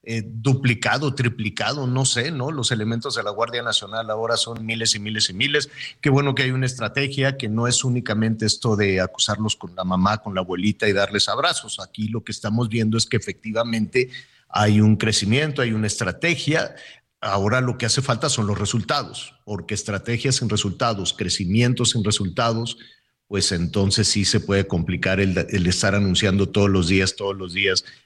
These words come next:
"Mire todo lo que estamos haciendo", pero pues no tenemos resultados. No vaya a pasar como en Coahuila, que hay cientos y cientos de eleme-, de, de personajes, algunos de protección civil,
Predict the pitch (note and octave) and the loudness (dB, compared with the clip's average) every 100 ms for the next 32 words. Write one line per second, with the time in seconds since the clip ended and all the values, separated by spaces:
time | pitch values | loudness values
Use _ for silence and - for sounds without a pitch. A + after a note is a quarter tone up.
0 | - G2 G2+ G2 A2 G#2+ - - G#2 G#2+ | -8 2 2 4 4 4 2 0 2 2
1 | A2 B2+ A2+ B2 G#2 F2+ F#2+ F2+ F2+ G#2 | 2 2 2 2 0 0 0 2 2 2
2 | F#2+ F#2+ F#2+ G2 F#2 E3+ D3+ C3 D3 D3 | 2 2 2 0 0 0 2 2 2 0
3 | C#3 A#2 C3 C#3 C#3+ C3 A2+ A#2 G2 F#3+ | -2 -2 -2 -4 -10 -10 -8 -6 -4 -4
4 | A3+ F#3 - _ _ _ _ - A#2 A2 | -2 -2 -4 _ _ _ _ -4 0 2
5 | B2+ D3+ C#3+ - - - C#3+ D3+ C#3+ D#3 | 2 0 -4 -6 -4 0 0 0 -4 -6
6 | - D3 - D#3+ D3+ C3+ C#3+ B2+ A#2 A#2 | -4 -4 -2 -2 -2 -4 -4 -2 0 0
7 | B2 A#2+ A#2+ A2+ A2+ A#2+ B2 G2+ B2 C3+ | 0 0 0 0 0 0 0 0 2 2
8 | C3+ C#3 C3+ C3 G#2+ B2 B2+ A#2 A2+ G#2+ | 2 0 2 0 2 4 4 4 2 0
9 | A2 - G#2+ - A2 - G2+ A#2 D#3+ D#3 | -6 -10 -4 -2 0 -2 -2 2 4 2